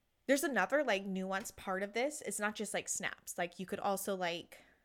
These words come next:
they could be telling a story, or you could be asking, "Hey, where are you? Um, I got some pizza. You want a slice?" Whatever the situation is,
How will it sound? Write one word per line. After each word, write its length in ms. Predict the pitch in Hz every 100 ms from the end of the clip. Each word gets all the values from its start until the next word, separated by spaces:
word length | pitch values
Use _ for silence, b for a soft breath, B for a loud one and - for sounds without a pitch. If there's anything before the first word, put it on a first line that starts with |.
| _ _ _ _ _ _ -
they 140 | 202
could 100 | 202
be 80 | 220
telling 340 | 214 214 208 180
a 60 |
story, 560 | - - - 190 180 156
or 60 |
you 120 | 180 180
could 140 | 196
be 100 | 196
asking, 480 | 202 196 - 214 185
"Hey, 360 | - 226 208 117
where 300 | 190 208 214
are 160 | 240
you? 400 | 233 185 190 190
Um, 400 | - 180 175 175
I 80 | -
got 240 | 185 180 -
some 120 | 208
pizza. 280 | 240 226 185
You 160 | 180
want 200 | 170 165
a 40 | 160
slice?" 320 | - 185 -
Whatever 420 | 208 240 247 240
the 120 | 214
situation 580 | - 185 185 165 175 156
is, 160 | 156